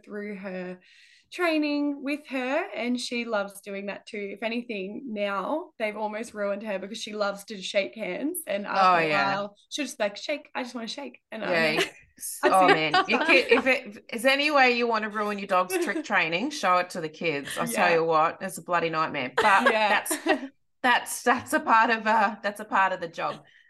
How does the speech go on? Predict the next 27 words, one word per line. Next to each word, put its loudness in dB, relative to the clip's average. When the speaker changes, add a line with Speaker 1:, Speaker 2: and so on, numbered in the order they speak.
Speaker 2:
So, 0
Speaker 1:
Yeah. 4
Speaker 2:
um, 2
what 4
I'm 4
thinking -4
about 2
as 0
you're -4
saying -2
that 0
is, -6
like, -2
okay, -2
so -2
let's -4
say 2
we've -6
got, 2
I 4
use -2
my 0
dog's -6
tricks -6
all -2
the -8
time -6